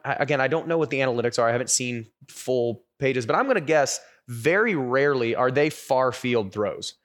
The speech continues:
He's not gonna be throwing from one hash all the way to the other side, uh, the other, the other sideline. They're gonna be quick, accurate passes that are somewhere between, like, a, you know, a visual range of the quarterback where he doesn't have to turn his head to see it. You know what I mean?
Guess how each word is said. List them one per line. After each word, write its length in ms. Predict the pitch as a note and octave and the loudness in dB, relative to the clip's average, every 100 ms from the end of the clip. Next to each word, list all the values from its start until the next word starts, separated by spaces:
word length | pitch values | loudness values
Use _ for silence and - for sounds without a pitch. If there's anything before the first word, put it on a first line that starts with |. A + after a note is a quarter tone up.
| _ | _
He's 120 | D#3+ | -2
not 160 | G3+ G3+ | 0 0
gonna 120 | F#3 | -2
be 20 | |
throwing 400 | D3 D#3 D#3+ C#3+ | -2 0 2 0
from 200 | B2+ C3 | -2 -2
one 200 | A#2+ C#3+ | 2 0
hash 360 | C3+ C#3 C3 - | 2 0 0 -2
all 180 | C#3 C#3+ | 0 0
the 80 | C#3 | 2
way 80 | C3 | 0
to 60 | |
the 100 | B2+ | 2
other 100 | A#2+ | 0
side, 380 | A2+ B2 A2+ A2 - | 0 0 0 -2 -6
uh, 100 | G#2+ | -8
the 120 | - C3 | -2 0
other, 160 | A#2 | 0
the 180 | A#2 B2 | -2 -2
other 120 | A2+ | -2
sideline. 480 | - D#3 C3+ - - _ _ _ | 0 0 0 -4 -12 _ _ _
They're 120 | D#3 | 0
gonna 120 | E3 | 2
be 100 | D3+ | 0
quick, 320 | C#3 - G3 - | -2 0 0 2
accurate 400 | C#3+ D#3+ E3+ C#3+ | 0 0 -2 0
passes 480 | B2 A2 - A2 - _ _ | 0 0 -2 -6 -6 _ _
that 100 | C#3 | 2
are 60 | B2+ | 2
somewhere 640 | - - E3+ G3+ G3 G3 | 2 2 2 2 2 2
between, 840 | D3+ D3 - - D3+ D3+ D3 C3+ C3 _ _ _ _ - | 2 -2 -2 -2 0 2 0 -2 -8 _ _ _ _ -2
like, 280 | C3 B2+ B2+ | 0 2 2
a, 280 | A#2 A2 - | 2 2 0
you 80 | B2+ | -2
know, 80 | |
a 100 | B2 | 0
visual 640 | C3 A#2+ E3+ E3 F#3 E3 C3+ | 0 2 0 2 2 2 4
range 320 | C#3 C#3+ B2+ | 2 2 -2
of 120 | A#2 | -2
the 60 | A2 | -2
quarterback 480 | - C3+ A2 G#2+ | 0 0 2 2
where 80 | C3+ | 2
he 20 | |
doesn't 140 | C3+ D3+ | 0 0
have 100 | D#3 | -2
to 60 | |
turn 220 | D3+ D3 C3 | -2 -2 -2
his 100 | A#2 | 0
head 220 | B2+ A2+ | 0 0
to 40 | |
see 200 | G#2+ G#2+ | -2 -2
it. 100 | - - | -6 -6
You 60 | |
know 60 | A#2 | -2
what 60 | |
I 20 | B2 | -2
mean? 160 | C3 | -2